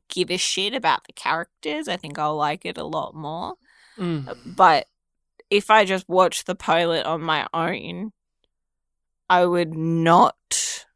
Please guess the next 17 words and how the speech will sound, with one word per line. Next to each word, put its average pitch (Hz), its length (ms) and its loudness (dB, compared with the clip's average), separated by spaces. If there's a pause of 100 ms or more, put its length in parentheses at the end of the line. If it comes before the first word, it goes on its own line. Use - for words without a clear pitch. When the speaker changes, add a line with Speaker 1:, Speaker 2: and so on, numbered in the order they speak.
(220)
Speaker 1:
attentively 160 800 -2
watch - 340 -6
the 131 100 -4
rest 107 300 -4
of 127 120 -14
the 135 100 -8
show. - 360 -8 (800)
Speaker 2:
I 240 180 2
am 247 600 0
drawn 175 500 2
into 147 960 0
the 143 500 0
world 143 500 4 (180)
because 135 580 0
of 135 220 -6
the 135 120 -6
production 151 920 -4